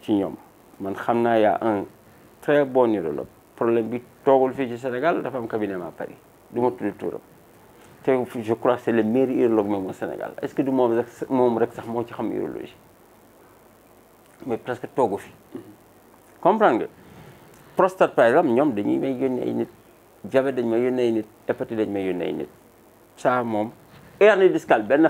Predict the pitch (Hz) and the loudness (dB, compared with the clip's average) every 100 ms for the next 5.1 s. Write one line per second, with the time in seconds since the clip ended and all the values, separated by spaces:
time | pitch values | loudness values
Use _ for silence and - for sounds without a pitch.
0 | - 139 131 - 113 98 120 143 151 139 | 2 0 0 -2 -2 0 2 2 2 2
1 | 135 120 117 123 113 - 127 107 127 135 | 4 2 0 -2 -2 0 0 0 -4 -6
2 | - - - 117 123 113 110 107 107 101 | -10 -20 -6 2 4 4 0 -2 -2 -2
3 | 98 95 95 95 95 92 101 92 87 85 | 0 0 -2 -2 -2 -4 -6 -8 -6 -8
4 | - - - - - - _ - 120 110 | -12 -16 -16 -20 -20 -20 _ -14 -10 -10